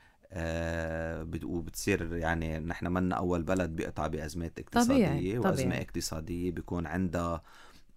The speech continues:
Speaker 1: آه، إذا بدك القطاعات يلي بتتأثر فيها و-، وبينعمل لها دراسة تحليلية شو أسبابها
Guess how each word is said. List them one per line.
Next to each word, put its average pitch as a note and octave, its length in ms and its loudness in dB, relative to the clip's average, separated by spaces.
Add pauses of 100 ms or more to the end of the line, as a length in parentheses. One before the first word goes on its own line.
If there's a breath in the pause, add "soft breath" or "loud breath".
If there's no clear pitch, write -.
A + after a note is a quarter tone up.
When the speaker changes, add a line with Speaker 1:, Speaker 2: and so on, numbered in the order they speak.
Speaker 1:
آه، E2 680 -4 (120)
إذا E2 180 0
بدك E2 580 -2 (300 soft breath)
القطاعات F2 1200 2
يلي E2+ 200 -2
بتتأثر - 680 -4
فيها F#2 420 0
و-، F2+ 280 0 (300 loud breath)
وبينعمل F#2 680 4
لها F#2 280 4
دراسة F2+ 500 0
تحليلية F2 720 -2
شو - 160 -2
أسبابها F2+ 800 0